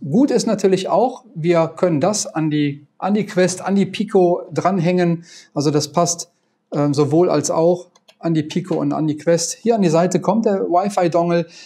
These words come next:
Wenn wir jetzt gleichzeitig noch laden möchten, wir haben jetzt einen Batteriestrap dran, dann kann ich den hier noch einstecken. Hier ist noch eine Buchse und da kann ich dann die Batterie dran, äh, anstecken und wir haben dann quasi gleichzeitig auch, ja,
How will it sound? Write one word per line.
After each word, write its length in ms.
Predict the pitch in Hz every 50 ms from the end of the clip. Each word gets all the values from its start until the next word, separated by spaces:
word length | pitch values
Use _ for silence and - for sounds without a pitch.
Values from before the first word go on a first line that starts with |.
| - _
Wenn 280 | - 135 147 214 269 285
wir 160 | 254 233 208
jetzt 420 | 170 185 190 190 - - - - -
gleichzeitig 600 | 175 180 202 202 - - 180 170 190 170 - 180
noch 120 | 175 139
laden 280 | 151 170 190 202 185 165
möchten, 240 | 147 135 - 147
wir 100 | 127 131
haben 160 | 147 190 233 247
jetzt 160 | 202 - -
einen 80 | 151
Batteriestrap 800 | 135 135 131 - 131 120 117 123 123 120 - - - 135 117 120
dran, 300 | - 120 113 113 110 107 - - - - _ -
dann 480 | 131 135 147 202 247 262 262 - - - _ _ _ _ _ _ _ _ _
kann 160 | - 202 214
ich 280 | 196 - - - - _
den 200 | 185 180 175 175
hier 460 | 156 160 214 240 240 - - - _
noch 300 | - 190 180 - - -
einstecken. 500 | 170 170 180 170 - - 131 - - 117
Hier 160 | 110 180 247
ist 120 | 262 254 -
noch 80 | 214
eine 120 | 165 190 175
Buchse 460 | - 214 220 - - - 311 269 - - _ _ _
und 380 | - 180 180 170 175 - -
da 80 | 185 180
kann 180 | 185 190 190
ich 100 | 180 180
dann 140 | - 180 165
die 100 | 160 160
Batterie 440 | - 156 143 - 156 143 165 180 170
dran, 280 | 151 151 156 160 - - -
äh, 320 | 180 156 147 147 143 143 151 - -
anstecken 520 | 165 160 151 - 156 147 - 151 147 151 - - - _
und 240 | - 151 151 143 151 151 - - _ _
wir 200 | - 135 151 151
haben 160 | 151 160 156 151
dann 160 | 147 135 143
quasi 380 | - 151 156 151 147 131 139
gleichzeitig 640 | 123 131 131 139 135 - - 139 131 131 - - -
auch, 240 | - 139 135 - - _ _ _ _ _ _ _ _ _ _ _ _ _ - - _ _
ja, 180 | 147 113 104